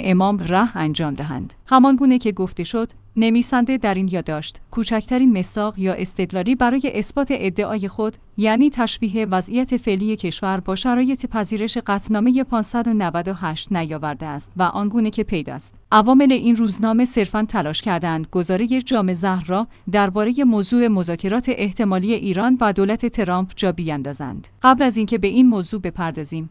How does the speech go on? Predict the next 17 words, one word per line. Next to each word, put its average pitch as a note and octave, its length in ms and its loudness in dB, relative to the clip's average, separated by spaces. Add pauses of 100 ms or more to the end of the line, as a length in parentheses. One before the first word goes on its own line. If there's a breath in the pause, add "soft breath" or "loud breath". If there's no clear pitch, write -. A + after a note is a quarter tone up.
(100)
برای C4 360 2
فهمیدن A3+ 560 0
ماهیت A3 520 0
گردانندگان F#3 880 -2
این A3+ 280 0
روزنامه G3+ 420 -2
لازم E3 340 -4
است F#3+ 200 -6
به G#3+ 60 0
این A3+ 280 2
نکته G#3 200 -4
اشاره F3+ 360 -4
شود F#3 420 -2
که A3+ 120 -4
سردبیر A3 560 0
این A#3 240 2
روزنامه، E3+ 580 -4